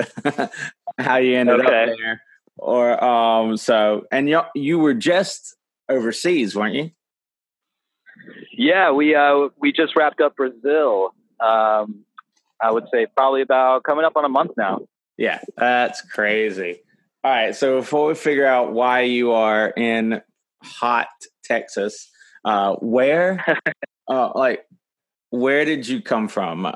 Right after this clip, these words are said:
Speaker 1: uh, Felipe? Like, are you, where were you born originally and all?
Speaker 2: Uh, I was born in New Jersey, and, uh,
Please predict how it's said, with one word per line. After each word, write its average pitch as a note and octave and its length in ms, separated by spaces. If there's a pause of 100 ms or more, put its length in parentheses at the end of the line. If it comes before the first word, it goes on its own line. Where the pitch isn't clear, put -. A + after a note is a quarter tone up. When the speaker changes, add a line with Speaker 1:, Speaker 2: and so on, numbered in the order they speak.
Speaker 1:
uh, F2+ 260
Felipe? G2+ 360
Like, G2+ 420
are - 20
you, G2 220 (160)
where B2+ 640
were A#2 180
you A2+ 280
born A#2 380
originally G2+ 500
and F#2 120
all? G2 140 (2250)
Speaker 2:
Uh, C#3 40
I C#3 420
was C#3 220
born E3 200
in E3 80
New D3+ 140
Jersey, D#3 640 (420)
and, A#2+ 460
uh, A2+ 480